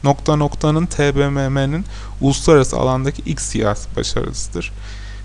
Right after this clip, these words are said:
Gümrük Anlaşması bizim ilk siyasi başarımız oluyor. Üç Aralık bin dokuz yüz yirmi. Birinci İnönü Savaşı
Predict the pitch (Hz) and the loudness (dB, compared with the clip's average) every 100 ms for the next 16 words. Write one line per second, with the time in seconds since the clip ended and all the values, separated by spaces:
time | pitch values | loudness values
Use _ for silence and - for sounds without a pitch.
0 | - 156 151 135 120 113 110 - 131 - | 0 2 4 4 2 2 -2 -2 -6 -4
1 | 151 135 143 135 - - 113 110 - 113 | -4 -4 -4 -4 -4 -2 2 2 0 -4
2 | 117 110 123 110 110 - 104 120 147 143 | -4 -2 -2 -4 -2 -2 0 0 0 0
3 | - 123 117 120 127 123 113 - - 110 | 0 2 2 0 -2 -2 -2 -2 -2 -2
4 | 117 143 - - - - - - - 135 | 0 -4 -6 -12 -14 -14 -16 -16 -2 0
5 | 139 151 - - 135 143 139 - - 123 | 2 2 0 0 2 2 2 -4 -4 0
6 | 117 - 143 | 2 2 -2